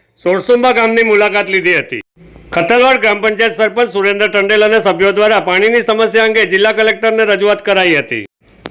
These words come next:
સોરસુંબા ખાતે સાંકડા સર્વિસ રોડની સમસ્યા અંગે સ્થાનિક વિસ્તારના રહીશો અને પંચાયતના પદાધિકારીઓ દ્વારા જિલ્લા કલેક્ટરને રજૂઆત કરાઈ હતી.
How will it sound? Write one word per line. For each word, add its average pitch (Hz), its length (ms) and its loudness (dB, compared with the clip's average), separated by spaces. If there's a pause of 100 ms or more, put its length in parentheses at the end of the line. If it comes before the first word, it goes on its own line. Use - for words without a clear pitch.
(120)
સોરસુંબા 233 480 2
ખાતે 262 280 2
સાંકડા 214 400 0
સર્વિસ 202 360 0
રોડની 220 260 0
સમસ્યા 214 460 0
અંગે 220 380 0
સ્થાનિક 214 400 -2
વિસ્તારના 233 460 0
રહીશો 208 380 2
અને 226 420 0 (100)
પંચાયતના 220 580 0
પદાધિકારીઓ 214 680 0
દ્વારા 220 260 2
જિલ્લા 202 280 0
કલેક્ટરને 208 520 -2
રજૂઆત 196 420 -2
કરાઈ 196 340 2
હતી. 117 320 -6